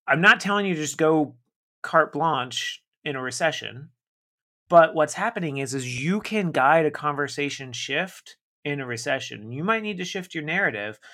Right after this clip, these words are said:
but in a recession, people are motivated to make changes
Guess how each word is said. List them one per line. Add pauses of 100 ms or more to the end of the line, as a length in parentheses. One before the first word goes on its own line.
(260)
but (180)
in
a
recession,
people
are
motivated
to
make
changes